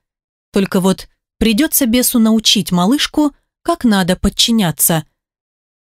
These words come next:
"Эту ко мне в комнату", кивнул парням, стоявшим возле двери, переключив внимание на Давида. "Будет сопротивляться", крикнул вслед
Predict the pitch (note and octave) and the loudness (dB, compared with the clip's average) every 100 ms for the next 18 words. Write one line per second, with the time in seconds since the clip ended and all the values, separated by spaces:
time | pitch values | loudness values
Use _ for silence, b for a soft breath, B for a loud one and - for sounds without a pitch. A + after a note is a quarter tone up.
0 | _ - F#3+ F#3+ G3+ G3+ G3+ E3+ - G3 | _ -4 -2 0 0 2 2 0 -2 0
1 | E3 D3+ - D3+ - _ _ _ _ - | 0 0 -2 -4 -6 _ _ _ _ -2
2 | C4 A#3+ F#3+ F3+ E3+ F#3+ C4 C#4 _ _ | 0 2 0 -2 0 2 0 -2 _ _
3 | - - D4+ D#4 E4 - C4+ C4 A3+ A3+ | -6 -2 0 0 -2 0 0 0 0 0
4 | F#3 F3 E3 D#3+ - _ _ - A3 G#3 | 0 0 0 -2 -4 _ _ -4 -4 0
5 | A3 - E4 - A#3+ C#4+ A#3+ F3+ F#3 F#3+ | 0 0 -4 -4 -2 2 2 2 2 2
6 | F#3+ G3+ F3 D#3 D#3+ D3 _ _ _ _ | 2 0 -2 -2 -2 -4 _ _ _ _
7 | - F#3 F#3 - F3+ F3+ - G3 A#3+ D4+ | -4 0 0 0 -2 -2 -2 0 0 -2
8 | - E3+ D3+ - _ _ _ _ - G#3 | -2 -2 -2 -4 _ _ _ _ -2 -2
9 | - G3+ F#3 - B3 D#4 | 0 -2 0 -2 -2 -4